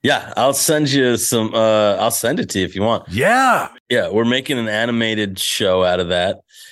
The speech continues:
Speaker 1: Um, that is my homage to Twilight Zone and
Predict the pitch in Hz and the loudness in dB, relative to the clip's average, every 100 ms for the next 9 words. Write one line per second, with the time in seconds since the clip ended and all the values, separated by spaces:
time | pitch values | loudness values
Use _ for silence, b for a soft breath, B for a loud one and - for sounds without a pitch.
0 | B _ 107 117 117 117 113 98 131 160 | B _ -2 2 2 0 -2 0 0 0
1 | 147 147 139 - - - - _ _ _ | -2 -2 -2 -2 -4 -8 -14 _ _ _
2 | _ - 113 123 123 123 123 120 120 120 | _ -2 0 0 0 0 0 0 0 0
3 | 123 117 113 117 113 - - 117 110 107 | 0 0 0 -2 -4 -8 -4 0 2 0
4 | 101 - 113 104 107 107 101 - 107 104 | -2 -2 0 2 2 2 0 -2 -2 -2
5 | 104 104 98 92 | -2 -2 -4 -8